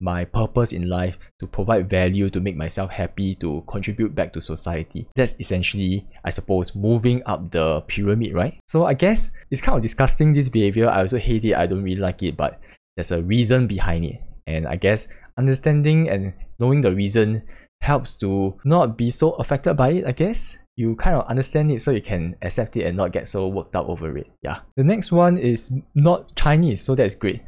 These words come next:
So this person says, "Ex-Muslim Malay." Okay, I didn't know there's such a term. This situation is possible, like, you're ex-Muslim or you're Malay. I know that, you know, the whole Malay and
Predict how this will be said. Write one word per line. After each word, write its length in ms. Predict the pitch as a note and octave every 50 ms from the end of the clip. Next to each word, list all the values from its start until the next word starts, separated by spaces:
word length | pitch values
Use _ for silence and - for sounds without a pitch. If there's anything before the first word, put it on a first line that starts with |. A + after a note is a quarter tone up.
| -
So 120 | - - B2+
this 160 | B2+ C#3 C3+
person 300 | - A2+ A2 - A#2 A2+
says, 400 | - A2 G2+ G#2 G2+ - - - -
"Ex-Muslim 1000 | C#3+ C#3 - - - A#2+ G#2 - G2+ F#2 - - A2 G#2+ G2+ G2+ G#2 G2+ G2+ F#2+
Malay." 440 | G2 F#2 F2 F2 E2+ E2 E2 - - - -
Okay, 160 | - F#2+ -
I 60 | G#2 A2
didn't 240 | A2 D#3 F#3 G3+
know 120 | F3+ F3+ F3
there's 200 | - G2 F2 -
such 180 | - A2 -
a 280 | - F2+ E2+ E2+ E2 - - -
term. 360 | F#2 F2+ F#2+ G2+ A2+ B2+ B2
This 220 | A2+ A#2 A2 A2 -
situation 720 | - - - - - - G2 F2+ E2+ F2 - G#2+ G2+ E2
is 160 | B1 D#2 -
possible, 460 | - - G2 F2 - F#2+ - G#2 G2
like, 180 | E2 D#2 - -
you're 220 | D#2 D#2+ E2 D#2
ex-Muslim 720 | - A2 G#2 - - - - F2 - - F#2 F2+ F2 - - -
or 80 | E2+ F2
you're 140 | E2+ E2
Malay. 360 | E2 D#2+ D#2 E2 E2 E2+ E2 - - - -
I 60 | -
know 160 | B2+ D3+ F#3 G3
that, 220 | - F2+ C#2+ C2
you 80 | F#2+ G2
know, 100 | G2+ G2
the 80 | F#2+
whole 240 | E2+ - - A#2 A#2
Malay 580 | A#2 G#2+ F#2+ F2 E2+ F#2 F#2 F#2 F#2+ G2 G2+ -
and 220 | - E2 D2+ C2+